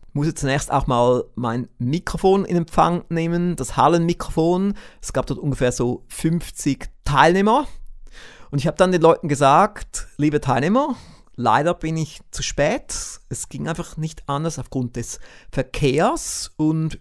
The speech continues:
wir machen jetzt einfach das Beste draus." Das Problem war eben, als ich dort eintraf, war ich ja schon dreißig Minuten zu spät. Aber ich hatte ja die ganzen Sachen von meinem Auto noch nicht dort liegen,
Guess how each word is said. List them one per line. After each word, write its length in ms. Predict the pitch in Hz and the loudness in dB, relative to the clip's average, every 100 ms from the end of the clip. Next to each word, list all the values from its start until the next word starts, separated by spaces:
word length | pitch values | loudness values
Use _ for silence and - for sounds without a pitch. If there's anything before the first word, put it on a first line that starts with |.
| _ | _
wir 80 | 135 | -4
machen 160 | 120 135 | -2 -2
jetzt 100 | 135 | -6
einfach 100 | - | -6
das 200 | 120 - | -10 -2
Beste 400 | 143 160 - 180 | 0 0 -2 -2
draus." 640 | 160 170 294 - - - - - - - | 2 2 2 -2 -6 -10 -16 -20 -20 -16
Das 120 | - | -4
Problem 280 | 143 196 208 | 2 4 4
war 160 | 185 | 4
eben, 420 | 185 190 190 196 180 | 2 -2 -2 -2 -2
als 140 | 139 139 | -4 -4
ich 80 | |
dort 240 | - 123 - | -4 -4 -2
eintraf, 800 | 156 277 - 113 92 71 - - - | -2 -2 0 0 2 -2 -12 -10 -2
war 120 | 135 | 0
ich 60 | |
ja 80 | 165 | 0
schon 240 | 135 131 107 | -2 -4 -4
dreißig 500 | - 110 151 - 135 | -2 0 0 -4 -6
Minuten 380 | 127 - 123 | -4 -6 -10
zu 100 | - | -10
spät. 760 | - - - 180 139 - - - - - - - | -8 -8 -4 -4 -4 -8 -16 -16 -16 -18 -18 -12
Aber 480 | - 131 175 190 175 - | 0 4 6 6 4 -2
ich 240 | 139 - | -12 -10
hatte 240 | - - | -12 -4
ja 160 | 135 123 | -2 -2
die 80 | - | -2
ganzen 280 | 131 131 117 | -4 -4 -4
Sachen 380 | 127 139 143 | -2 0 -2
von 80 | 117 | -4
meinem 220 | 113 110 - | -2 -4 -2
Auto 640 | - 175 285 - - 120 - | 0 0 0 -2 -2 -2 -4
noch 200 | 131 120 | -6 -4
nicht 300 | 127 - - | -4 -6 -10
dort 300 | - 104 104 | -4 -4 -4
liegen, 580 | 120 147 160 110 95 87 | -2 0 0 -2 -4 -6